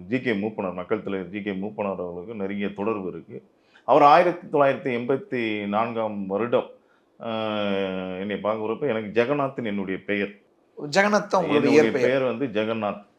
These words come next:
Speaker 2: ஓகே. ஏன்னா மிஸ்-, ஜெகநாத் மிஸ்ரா என்ன இது, இது?
Speaker 1: அப்போ ஐயா மூப்பனார் ஐயா வந்து, அவர் பீகார் காங்கிரஸ் முதலமைச்சர் நினைவாக "இனி ஜெகநாத் மிஸ்ரானே வைங்க,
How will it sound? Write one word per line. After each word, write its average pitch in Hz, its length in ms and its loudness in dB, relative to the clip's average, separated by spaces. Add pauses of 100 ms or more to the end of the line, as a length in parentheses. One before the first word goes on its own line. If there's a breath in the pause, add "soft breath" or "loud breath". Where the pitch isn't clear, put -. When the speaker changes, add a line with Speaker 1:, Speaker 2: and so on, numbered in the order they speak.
Speaker 2:
ஓகே. 151 180 0
ஏன்னா 147 400 0
மிஸ்-, 165 380 -4
ஜெகநாத் 247 320 -6
மிஸ்ரா 196 260 -6
என்ன 170 220 -8
இது, 151 140 -6
இது? 143 200 -4
Speaker 1:
அப்போ 120 340 2
ஐயா 135 280 4
மூப்பனார் 151 420 2
ஐயா 120 320 2
வந்து, 113 340 -4
அவர் 113 200 2
பீகார் 117 460 2
காங்கிரஸ் 113 400 -2
முதலமைச்சர் 104 720 -6
நினைவாக 107 500 -6
"இனி 113 160 -6
ஜெகநாத் 113 500 -2
மிஸ்ரானே 113 400 -6
வைங்க, 95 440 -8